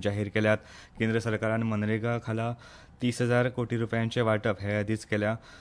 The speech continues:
राज्य आनी केंद्रशासीत प्रदेशांक पंच्याण्णव हजार सशे ब्याण्णव कोटी रुपयांचें अंतरीम वांटप केलां, अशें केंद्रीय ग्रामीण उदरगत मंत्री शिवराज सिंग चौहान हांणी सांगलें. केंद्रीय शिक्षण मंत्री धर्मेंद्र प्रधान हांणी काल नॅशनल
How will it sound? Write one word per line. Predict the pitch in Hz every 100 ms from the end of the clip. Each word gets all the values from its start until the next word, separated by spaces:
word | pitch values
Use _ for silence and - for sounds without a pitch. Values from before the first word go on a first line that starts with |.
| - - - -
राज्य | 110 113 110 135
आनी | 131
केंद्रशासीत | 127 127 120 139 127 127
प्रदेशांक | 123 120 - 120 101 -
पंच्याण्णव | 110 110 117 123
हजार | 113 113 127 -
सशे | - 120 113 120
ब्याण्णव | 107 107 107 120
कोटी | 117 113
रुपयांचें | 110 104 110 117 127
अंतरीम | - 101 98 107 107
वांटप | 104 98 107 -
केलां, | 117 104
अशें | 98 110
केंद्रीय | 110 107 110
ग्रामीण | 104 107 107 107 110 -
उदरगत | 104 104 110 101
मंत्री | 110 117 107
शिवराज | - 107 104
सिंग | 101 107
चौहान | 104 113 107
हांणी | 92 101 101
सांगलें. | 107 104 104 107 - - - - -
केंद्रीय | 135 131 139
शिक्षण | 139 139 143
मंत्री | 139 135 143
धर्मेंद्र | 123 117 120 127
प्रधान | 123 123 131
हांणी | 104 110 113
काल | 107 113 113 - - -
नॅशनल | 101 104 - 123 123